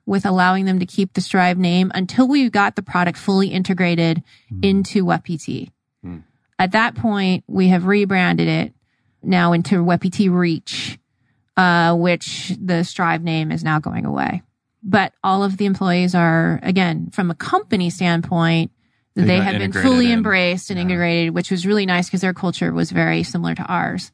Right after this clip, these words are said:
Speaker 2: That's great.
Speaker 1: The largest acquisition was this past year. Um, so we were at three hundred employees at the end of twenty seventeen. We added two hundred more employees in
Speaker 2: Wow.
Speaker 1: January of twenty eighteen.
Speaker 2: Wow.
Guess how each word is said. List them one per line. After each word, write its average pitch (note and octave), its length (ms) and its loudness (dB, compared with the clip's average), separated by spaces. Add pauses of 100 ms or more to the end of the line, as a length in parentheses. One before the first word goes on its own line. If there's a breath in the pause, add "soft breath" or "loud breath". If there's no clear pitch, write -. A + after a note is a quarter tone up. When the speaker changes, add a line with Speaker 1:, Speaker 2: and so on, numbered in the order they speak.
(120 soft breath)
Speaker 2:
That's - 140 -16
great. G2+ 240 -10 (240 soft breath)
Speaker 1:
The G3+ 80 -2
largest C4+ 480 4
acquisition F#3 1000 0 (160)
was F3+ 140 2
this F3 160 -2
past F#3 420 -2
year. E3 380 -6 (160)
Um, D#3+ 520 0
so F#3 200 0
we F#3 200 2
were F3+ 120 2
at F3+ 140 0
three F#3+ 180 0
hundred F#3+ 300 2
employees F3 460 0
at E3 60 0
the E3 120 -2
end E3 100 0
of D#3+ 80 -4
twenty D#3+ 260 0
seventeen. F#3 720 2
We E3+ 160 2
added E3 380 -4
two G3+ 200 0
hundred F3+ 400 0
more E3 240 0
employees E3 640 0
in E3+ 180 -2
Speaker 2:
Wow. E3+ 40 2
Speaker 1:
January E3 540 -2
of D3+ 80 -12
twenty D3+ 280 -6
eighteen. - 460 -12 (200)
Speaker 2:
Wow. - 260 -14